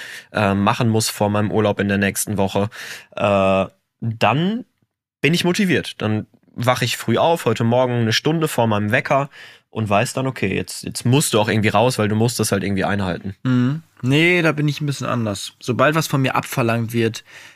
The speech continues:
Speaker 2: wo man Druck hat, wo man so aus seinem Ich rausgehen muss. So, weil ich bin ja nicht, jetzt, ich, ich laufe ja nicht zu Hause rum und mache da irgendwie alle zwei Sätze einen Witz, so, weißt
Speaker 1: Mhm.
Speaker 2: du?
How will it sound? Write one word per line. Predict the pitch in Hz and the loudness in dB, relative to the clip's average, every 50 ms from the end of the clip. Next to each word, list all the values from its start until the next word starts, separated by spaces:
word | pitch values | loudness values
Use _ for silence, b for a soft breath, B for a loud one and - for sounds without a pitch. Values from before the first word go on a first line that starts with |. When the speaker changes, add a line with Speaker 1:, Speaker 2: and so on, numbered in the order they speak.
| B B - | B B -6
Speaker 2:
wo | 117 | -2
man | 113 117 110 104 | 0 0 0 0
Druck | - 104 120 123 - - - | 0 -2 0 -2 -2 -2 -2
hat, | 123 113 - - | -2 -4 -4 -4
wo | - 113 | -4 -4
man | 110 110 107 107 107 107 107 110 113 - B B B B B B B B B B | -2 -2 -2 -2 -2 -2 -4 -4 -6 -10 B B B B B B B B B B
so | - - - | 0 2 4
aus | - 131 147 - - | 4 4 2 2 2
seinem | 135 131 131 131 131 127 123 120 120 123 - _ | 2 2 2 2 2 2 2 2 0 -2 -2 _
Ich | - 156 - - - - - | -2 -2 -2 -2 -8 -4 -2
rausgehen | 98 90 92 101 - - - - - 101 101 101 98 95 | 0 0 0 0 -2 -4 -8 -8 -6 -4 -4 -4 -4 -6
muss. | 95 95 95 92 - - - - - - - _ _ - | -6 -6 -6 -6 -6 -8 -8 -10 -10 -14 -16 _ _ -18
So, | - - - 107 | -10 -8 -4 -2
weil | 120 107 98 | -2 -2 -2
ich | 110 - | -4 -4
bin | - 117 110 | -4 -2 0
ja | 131 127 113 | 0 0 0
nicht, | 110 110 - - - B B B B B B B B | 0 -4 -6 -10 -14 B B B B B B B B
jetzt, | - 107 - - - | 0 0 0 0 -4
ich, | 117 107 - - | -4 -4 -4 -4
ich | 117 101 - - - | -4 -4 -4 -6 -4
laufe | 107 104 95 104 - 123 | -2 -2 0 0 0 0
ja | 107 98 98 | 0 0 0
nicht | 107 101 - | -2 -2 -2
zu | - 101 95 | -2 0 0
Hause | 104 107 92 95 | 0 0 0 0
rum | 85 98 110 107 | 2 2 2 2
und | 104 95 | 2 2
mache | 98 104 101 - | 2 0 0 0
da | - 110 | 0 0
irgendwie | 101 101 98 95 101 95 90 90 90 85 87 87 90 92 - - - - | 0 0 -2 -2 -4 -2 -2 -2 -4 -4 -4 -4 -6 -6 -8 -8 -6 -4
alle | - - 107 98 95 - | -2 0 0 0 -2 -2
zwei | - - 101 92 90 | -4 -4 -2 -2 0
Sätze | 90 110 - - - 98 | 0 -2 -4 -4 -4 -4
einen | 95 87 | -2 0
Witz, | 117 110 - - - - - - | -2 -2 -2 -4 -8 -8 -10 -10
so, | - - 90 | -6 -4 -2
weißt | 87 87 90 117 120 123 | -2 -2 0 0 0 2
Speaker 1:
Mhm. | 127 - 110 123 | 2 0 -2 -4
Speaker 2:
du? | B | B